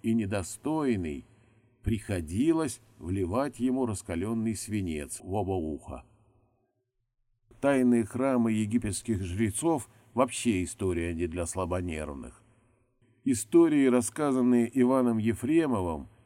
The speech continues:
как скармливали живых людей крокодилам, увы, не страшная сказка. Так что верю,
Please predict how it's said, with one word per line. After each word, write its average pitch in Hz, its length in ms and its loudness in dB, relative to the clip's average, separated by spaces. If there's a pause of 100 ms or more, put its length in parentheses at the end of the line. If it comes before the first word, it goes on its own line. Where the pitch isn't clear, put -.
как 113 180 -4
скармливали 127 800 4
живых 120 420 2
людей 117 340 2
крокодилам, 113 840 -2 (300)
увы, 127 380 4
не 127 140 2
страшная 101 680 -4
сказка. 69 680 -10 (800)
Так 156 140 0
что - 180 -4
верю, 101 560 4